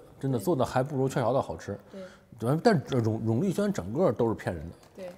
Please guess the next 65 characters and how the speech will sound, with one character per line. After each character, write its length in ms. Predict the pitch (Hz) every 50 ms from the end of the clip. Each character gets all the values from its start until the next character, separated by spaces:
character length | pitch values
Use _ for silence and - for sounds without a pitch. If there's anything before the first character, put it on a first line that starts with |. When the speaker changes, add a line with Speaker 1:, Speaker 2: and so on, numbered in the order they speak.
| - -
Speaker 1:
整 100 | - 104
个 120 | 123 165 160
都 80 | 107
骗 180 | 92 - 110 92
人。 80 | 82 78 - - - - - -
Speaker 2:
嗯。 60 | - - - -
Speaker 1:
不 80 | - 170
过 20 |
还 240 | 160 - - - 160
好， 200 | 170 165 - - -
我 100 | 123 120
觉 120 | 131 160
得 80 | 180 190
那 180 | 202 185 156
个 180 | 127 127 123 113 - - - - - - - - -
Jasmine， 540 | - 185 175 185 - - 135 123 - - 339 - - - - - - -
就 120 | - 139
是 80 | 123 127
那 180 | 127 127 127 110
个， 240 | 107 107 101 101 101 - - - - - - -
嗯， 220 | 113 110 110 110 113 - - _ _ _ _ _ _ _ _ _ _
Bellagio 360 | - 131 143 180 185 160 135
那 100 | 131 127
Jasmine，Jasmine 840 | 123 185 185 185 - 143 117 104 104 - - 180 185 160 160 151
更 160 | 143 143 208 143
扯 160 | - - 73
淡。 160 | 82 82 82 - - - - _ _ - - 107 - - -
Jasmine 260 | - 175 165 - 120
那 100 | 117 113
是 60 | 101
什 80 | 98 92
么 80 | 117 135
玩 140 | 113 -
意 20 | -
儿？ 80 | - - - - - -
Speaker 2:
对。 100 | 185 190 185 - 131 120 -
Speaker 1:
Jasmine 240 | - 160 160 160 147
那 100 | 143 143
玩 140 | 143 143 139
意 60 | 139
儿 140 | 139 139 135
就， 180 | - 156 147
就， 180 | 131 151 147 131
就 180 | - - 127 117
简 200 | 101 - 98 98
直 80 | 107 117
就 140 | 123 143 123
是， 240 | 117 117 117 120 117 - - - - - - _ _ -
就 100 | 135 131
是 160 | 123 117 110 - - - - -
骗 180 | - - - 160
外 140 | 165 160 135
地 60 | 117
人 140 | 107 98 113
了， 120 | 147 135
有 60 | 110
点 120 | 139 135 104
像 180 | - 156 135
我 80 | 107 82
们 160 | 85 104 113
天 220 | - - 160 147 151
津 140 | 156 156
的 100 | 147 117
那 180 | 107 113 117 107 98
个， 360 | 95 95 92 90 87 85 87